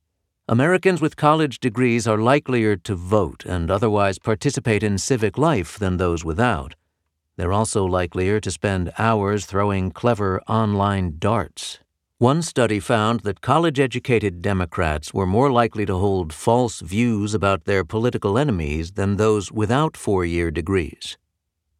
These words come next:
More education generally makes people more capital D Democratic, but not more small d Democratic. So the question isn't just how much education,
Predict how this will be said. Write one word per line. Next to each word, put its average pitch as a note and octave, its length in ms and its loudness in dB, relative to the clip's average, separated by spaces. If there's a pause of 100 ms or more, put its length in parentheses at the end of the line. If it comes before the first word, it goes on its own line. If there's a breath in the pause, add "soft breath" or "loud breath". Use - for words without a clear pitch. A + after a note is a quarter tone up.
(120)
More C#3+ 200 4
education D#3+ 680 0
generally D3 440 0
makes A2 280 -2
people G#2 300 0
more G2 460 0
capital A2+ 460 -2
D E2+ 320 -2
Democratic, E2 760 -2 (360)
but F#2 140 -4
not A#2+ 220 2
more A2+ 300 2
small C#3+ 500 0
d D#2 340 -4
Democratic. D#2+ 840 -4 (400)
So F3 320 4
the C#3 100 0
question G3 420 2
isn't D3 420 0
just B2+ 320 0
how D3 320 2
much B2+ 500 0
education, E2+ 840 -2